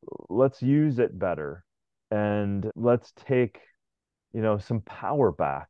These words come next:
And we can do that through the choices of the things that we're buying and the things that we're also cultivating. Um,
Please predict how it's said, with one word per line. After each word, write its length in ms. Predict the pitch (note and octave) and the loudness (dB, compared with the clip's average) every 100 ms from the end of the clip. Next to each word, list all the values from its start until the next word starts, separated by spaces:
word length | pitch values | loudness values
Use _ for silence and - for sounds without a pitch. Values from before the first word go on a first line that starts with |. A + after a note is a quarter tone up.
| _ - | _ -8
And 180 | G2+ | -4
we 120 | A2 A#2+ | -2 0
can 200 | A#2+ G#2+ | 0 -2
do 220 | A#2+ C3+ | -2 2
that 260 | G#2+ G2 - - | 4 4 0 -4
through 260 | G#2+ G#2+ | -2 2
the 80 | G#2 | 0
choices 720 | G2 A2+ G#2 G2+ G#2 F#2 - _ _ _ _ - | 0 2 2 0 -4 -4 -8 _ _ _ _ 0
of 260 | G2+ F#2 F2 - - | 2 2 -4 -18 -10
the 140 | G2+ | -6
things 340 | F#2+ A#2+ A2+ G2+ | -2 0 0 0
that 140 | G2+ | 0
we're 160 | G2 F#2 | 0 0
buying 640 | D2+ E2 F2+ A#2+ D3 D#3 - _ _ _ _ | 0 0 2 2 0 -2 -8 _ _ _ _
and 220 | G#2 G#2+ | -2 0
the 60 | G2+ | 0
things 360 | - B2 A#2+ G#2+ | 2 4 4 2
that 140 | E2+ | 4
we're 240 | A2 A2+ | 6 6
also 540 | A2 A#2 - A2 G#2+ - - | 6 6 4 4 4 0 -4
cultivating. 960 | B2+ C3 C3+ A2+ F#2+ F2 E2 E2+ F2 F2 _ _ _ _ - | 0 2 2 0 0 -2 -4 -8 -10 -14 _ _ _ _ -2
Um, 720 | F#2+ F#2 F2+ F2+ F2+ F2 | 2 4 2 0 -2 -4